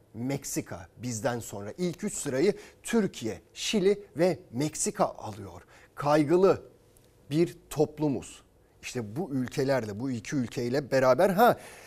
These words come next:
geçim derdini hiç umursamayan, hiç kafaya takmayan ülkeler hangisi diye sorarsanız onlar da elbette bizi en çok kıskanan ülkelerden.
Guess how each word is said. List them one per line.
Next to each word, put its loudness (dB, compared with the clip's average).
geçim 4
derdini 8
hiç 0
umursamayan, 4
hiç -2
kafaya 4
takmayan 0
ülkeler 2
hangisi -2
diye 0
sorarsanız 4
onlar 4
da 0
elbette 0
bizi -4
en 0
çok -4
kıskanan -2
ülkelerden. -2